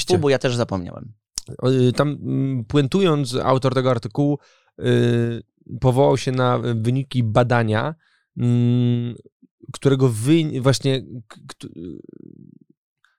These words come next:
Speaker 2: i, i, i ten wynik mnie bardzo pozytywnie zaskoczył, mm, bo było napisane, że chyba około siedemdziesięciu procent badanych
Speaker 1: Mhm.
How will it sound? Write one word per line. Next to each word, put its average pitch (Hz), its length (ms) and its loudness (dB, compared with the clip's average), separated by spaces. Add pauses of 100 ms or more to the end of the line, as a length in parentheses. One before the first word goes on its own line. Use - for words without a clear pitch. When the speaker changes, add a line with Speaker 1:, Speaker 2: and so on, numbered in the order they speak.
(220)
Speaker 2:
i, - 200 -16 (120)
i, 151 160 -4
i 160 40 -4
ten 170 180 4
wynik 185 220 2
mnie 175 120 4
bardzo 160 540 0
pozytywnie 156 400 0
zaskoczył, 139 680 0 (420)
mm, 127 760 2 (920)
bo 131 640 4 (920)
było 123 200 2
napisane, 156 400 2
że 131 140 0
chyba 135 280 -2 (500)
około 165 600 0
siedemdziesięciu 151 1200 0
procent 185 420 2
badanych 151 840 0
Speaker 1:
Mhm. 101 360 2